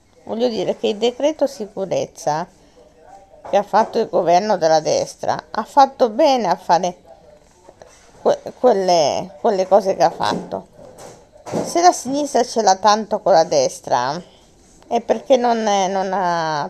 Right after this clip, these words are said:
più i voti dagli italiani, ed è meglio così, perché ne spar-, ne, ne sparano tante di, di cavolate,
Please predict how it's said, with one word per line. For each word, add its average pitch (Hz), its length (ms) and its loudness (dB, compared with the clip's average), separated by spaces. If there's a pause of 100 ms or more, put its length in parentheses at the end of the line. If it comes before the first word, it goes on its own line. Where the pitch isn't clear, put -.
più 233 160 -4
i 220 60 0
voti 180 720 0 (480)
dagli 214 300 2
italiani, 170 840 0
ed 202 180 0
è 233 80 2
meglio 226 440 2
così, 196 340 0
perché 180 560 -2 (1040)
ne 226 220 -4
spar-, 214 520 0
ne, 226 380 -2
ne 233 840 -2 (840)
sparano 240 640 2
tante 214 480 0
di, 165 500 -8 (960)
di 214 220 -12
cavolate, 170 760 2